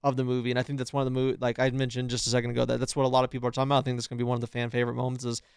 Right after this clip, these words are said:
it's really not, like, one scene, but just the idea of going back, uh, was really cool. I, okay, so loved all that. I thought Vanessa Kirby was really good as the White Widow. Uh, I think she, I mean, like, I, I think she's fine.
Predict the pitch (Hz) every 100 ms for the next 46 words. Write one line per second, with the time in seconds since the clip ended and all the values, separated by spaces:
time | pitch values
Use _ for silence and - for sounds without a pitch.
0 | _ _ _ _ _ _ _ 175 165 233
1 | 208 160 135 117 127 143 - 170 127 -
2 | 117 131 101 113 110 117 120 113 120 123
3 | 123 123 120 113 113 113 - _ _ _
4 | 127 117 113 117 139 117 127 123 127 127
5 | 139 151 147 - - 147 - 123 113 -
6 | 147 131 - _ _ _ _ _ _ 139
7 | 151 165 151 139 151 226 190 185 - -
8 | 156 156 127 123 123 120 120 117 120 110
9 | 127 147 185 - _ _ - 120 110 113
10 | _ _ _ _ _ _ _ - 269 226
11 | 165 202 202 208 190 175 - - 254 -
12 | 151 233 127 113 - - - 50 -